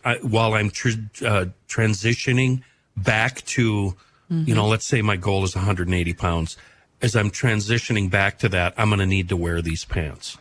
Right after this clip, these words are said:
Speaker 1: Is that the right way to do that?
Speaker 2: Which pants?
Speaker 1: The ones I just bought on Monday that
Speaker 2: That are
Speaker 1: fat
Speaker 2: too small.
Speaker 1: pants that are too small.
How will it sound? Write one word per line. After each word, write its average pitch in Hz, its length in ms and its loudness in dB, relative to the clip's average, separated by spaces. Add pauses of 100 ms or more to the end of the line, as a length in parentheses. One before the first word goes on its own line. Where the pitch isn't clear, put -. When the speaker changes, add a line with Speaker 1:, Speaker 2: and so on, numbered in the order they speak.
(360)
Speaker 1:
Is 113 200 0
that 147 220 0 (140)
the 208 100 -2
right 202 280 -2 (100)
way 180 120 0
to 185 120 0
do 175 240 0
that? 180 240 -2 (280)
Speaker 2:
Which 208 340 -2
pants? 92 500 -4 (380)
Speaker 1:
The 107 100 2
ones 123 240 4
I 101 80 0
just - 340 -6
bought 123 220 2
on 110 140 2
Monday 101 360 2
that 95 240 -2 (160)
Speaker 2:
That 175 260 2
are 170 120 4
Speaker 1:
fat 160 220 2
Speaker 2:
too 202 40 2
small. 160 240 2
Speaker 1:
pants 143 300 -2 (100)
that 101 140 2
are 90 100 -2
too 117 200 -2
small. 85 440 -4